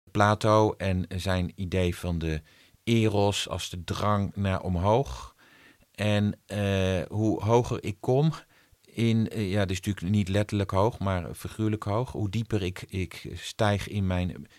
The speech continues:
bewustzijn, hoe meer, zegt althans Socrates in het Symposion, ik geconfronteerd word met iets wat eigenlijk, eh,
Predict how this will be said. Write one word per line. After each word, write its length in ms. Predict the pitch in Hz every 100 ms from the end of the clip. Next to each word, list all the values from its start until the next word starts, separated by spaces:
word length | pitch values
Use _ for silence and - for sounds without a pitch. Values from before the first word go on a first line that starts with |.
| _ _ -
bewustzijn, 840 | 90 101 101 113 - 117 127 156 - _
hoe 440 | - 117 113 113 120
meer, 360 | 113 120 117 -
zegt 340 | 104 104 - - _ _
althans 520 | 101 95 92 - - -
Socrates 560 | 98 95 92 95 90
in 100 | -
het 120 | 87 -
Symposion, 840 | 90 - 107 104 104 104 107 107 _ _
ik 460 | 104 104 - - - _
geconfronteerd 1080 | - 98 - 113 - 98 - 123 110 101 - -
word 520 | 98 95 - - - _ - _ -
met 640 | 107 104 101 - - - _
iets 380 | 120 113 - -
wat 480 | 104 104 - - - _ _ _
eigenlijk, 560 | 113 104 110 101 - -
eh, 100 | 101